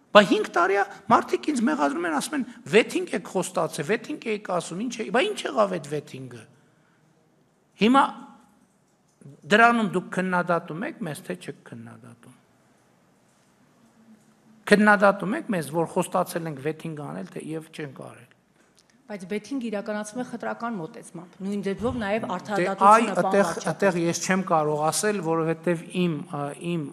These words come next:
Speaker 1: խնդիրը քաղաքական է, ես դատական, ա, ա, պրոցեդուրաների հետ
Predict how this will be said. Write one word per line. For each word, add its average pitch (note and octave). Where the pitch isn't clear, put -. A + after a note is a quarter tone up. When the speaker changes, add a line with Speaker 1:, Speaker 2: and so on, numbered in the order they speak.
Speaker 1:
խնդիրը E3+
քաղաքական D3+
է, B2+
ես D#3+
դատական, D#3
ա, -
ա, C#3+
պրոցեդուրաների E3
հետ F3